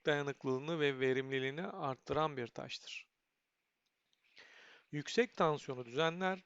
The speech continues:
normal seviyeye düşmesinde yardımcı olur. Açlık hissini bastırır,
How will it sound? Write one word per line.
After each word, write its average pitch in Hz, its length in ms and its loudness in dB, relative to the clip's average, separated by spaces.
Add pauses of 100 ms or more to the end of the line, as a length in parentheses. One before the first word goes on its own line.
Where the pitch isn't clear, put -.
normal 156 360 0
seviyeye 135 380 0
düşmesinde 160 500 -4
yardımcı 139 540 0
olur. 113 200 -10 (1040)
Açlık 160 460 -4
hissini 135 420 -4
bastırır, 139 720 0